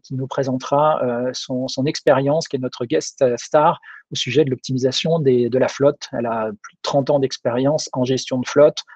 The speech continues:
euh, notamment chez, euh, Europcar International et Europcar France. Donc, on vous dit à très bientôt.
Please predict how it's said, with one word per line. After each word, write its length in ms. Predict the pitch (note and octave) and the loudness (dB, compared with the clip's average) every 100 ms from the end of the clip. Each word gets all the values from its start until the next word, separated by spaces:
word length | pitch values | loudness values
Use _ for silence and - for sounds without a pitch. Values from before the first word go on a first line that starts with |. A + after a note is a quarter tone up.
| - - _ _ | -20 -20 _ _
euh, 40 | B2+ A#2 A2+ | -6 -4 -2
notamment 400 | A#2+ - A#2+ D3+ | -2 0 0 0
chez, 340 | - C3+ B2+ | 2 2 4
euh, 140 | B2 A#2 | 2 2
Europcar 480 | D3 C#3+ - C3+ - _ _ _ _ _ _ _ - | 4 2 2 0 0 _ _ _ _ _ _ _ -2
International 580 | D3 D3 - B2+ C3+ C#3 | 2 4 4 2 2 2
et 40 | |
Europcar 300 | B2+ B2+ C3 | 0 -2 -4
France. 280 | - A2 - - - - - - _ _ _ | -4 -10 -10 -14 -20 -20 -20 -20 _ _ _
Donc, 140 | C3+ C#3 | -4 2
on 40 | |
vous 80 | D3 | 2
dit 180 | D3 D3 | 6 6
à 80 | C3 | 6
très 160 | F#3 | 4
bientôt. 540 | D#3+ D3+ D#3 D#3+ F3+ | 4 4 8 8 8